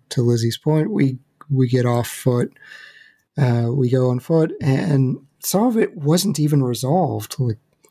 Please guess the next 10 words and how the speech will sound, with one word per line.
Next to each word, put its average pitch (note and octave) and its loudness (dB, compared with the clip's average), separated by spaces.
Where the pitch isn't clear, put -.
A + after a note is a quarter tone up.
okay, C3+ 0
well, B2 2
Frank D#3 -2
White D3 2
has C3 0
a C3 2
gun B2+ 0
to B2+ 0
a B2 4
woman's C3 2